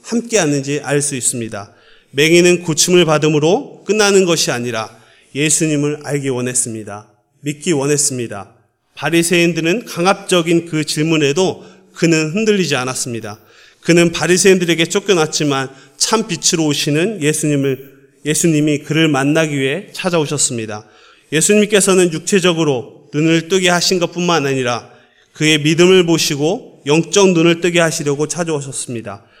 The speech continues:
그러나 바리새인과 유대인들은 맹인이 눈을 뜨긴 명백한 표적을 보고서도 이 표적의 의미를 받아들이길 거부하고 예수님에 대한 신앙을 거부합니다.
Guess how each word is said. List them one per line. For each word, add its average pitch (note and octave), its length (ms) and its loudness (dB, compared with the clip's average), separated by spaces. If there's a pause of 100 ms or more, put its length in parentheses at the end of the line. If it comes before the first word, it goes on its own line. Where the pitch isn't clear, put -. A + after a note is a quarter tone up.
(280)
그러나 C#3 520 0
바리새인과 D3+ 1120 0
유대인들은 D3 760 2 (220)
맹인이 F3 440 4
눈을 F3 340 4
뜨긴 F#3 600 -2
명백한 F3+ 720 0
표적을 G3 480 0
보고서도 C#3 600 -4 (240)
이 C#3 160 -6
표적의 D#3 580 2
의미를 C#3 720 -2 (640)
받아들이길 D3 600 0
거부하고 C3 800 -4
예수님에 C#3 520 0
대한 C3 200 -2
신앙을 E3+ 600 0
거부합니다. A2+ 640 -6